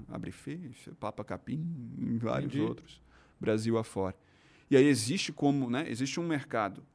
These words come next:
Speaker 1: legal, né, que é, você vai num criador particular, numa loja, o bicho tá anilhado, isso, essa anilha, né, tá no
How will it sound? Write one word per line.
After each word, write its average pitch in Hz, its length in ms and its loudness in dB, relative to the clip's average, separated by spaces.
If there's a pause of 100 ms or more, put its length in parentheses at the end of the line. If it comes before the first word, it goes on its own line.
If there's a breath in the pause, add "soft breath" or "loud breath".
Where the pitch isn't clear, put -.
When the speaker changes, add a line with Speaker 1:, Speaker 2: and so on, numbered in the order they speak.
(580)
Speaker 1:
legal, 131 760 4 (560)
né, 110 240 -6 (320)
que 107 100 -6
é, 101 100 0
você 104 200 -8
vai 104 120 0
num 107 80 -2
criador 107 380 -2
particular, 110 500 -4
numa 113 160 -2
loja, 120 360 -6
o 107 40 -10
bicho 117 160 -10
tá 120 80 -4
anilhado, 120 760 0
isso, 107 240 -10
essa 107 200 -8
anilha, 117 340 -2
né, 127 220 -4 (240)
tá 107 180 -4
no 113 300 -4